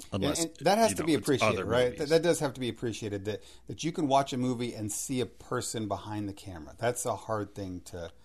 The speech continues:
Speaker 2: Yeah.
Speaker 1: you know, and, and in a, not in a bad way, like, "This guy's terrible," or, "It's shaking, and why is it bothering me?"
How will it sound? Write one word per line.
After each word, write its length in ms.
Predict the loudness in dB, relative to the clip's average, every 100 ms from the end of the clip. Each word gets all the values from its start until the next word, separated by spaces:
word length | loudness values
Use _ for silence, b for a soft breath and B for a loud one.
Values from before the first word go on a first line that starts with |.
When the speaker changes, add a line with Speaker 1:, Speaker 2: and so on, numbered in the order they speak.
| b b b b b -20 -20 -10
Speaker 2:
Yeah. 200 | -8 -8 -10 -14
Speaker 1:
you 60 |
know, 180 | -12 -12 -14
and, 160 | -6 -2
and 140 | 4 6
in 120 | 6
a, 120 | 2 -2 -20 -20 -4
not 200 | 2 4
in 100 | 6
a 60 | 6
bad 240 | 6 4
way, 260 | 6 6 6
like, 200 | 2 -2
"This 160 | -4
guy's 200 | 2 2
terrible," 460 | 2 4 6 6 4
or, 160 | 0 -2
"It's 80 | -2
shaking, 400 | 2 2 0 -4
and 100 | 2
why 180 | 4
is 100 | 4
it 80 | 2
bothering 380 | 4 4 2 0
me?" 180 | -2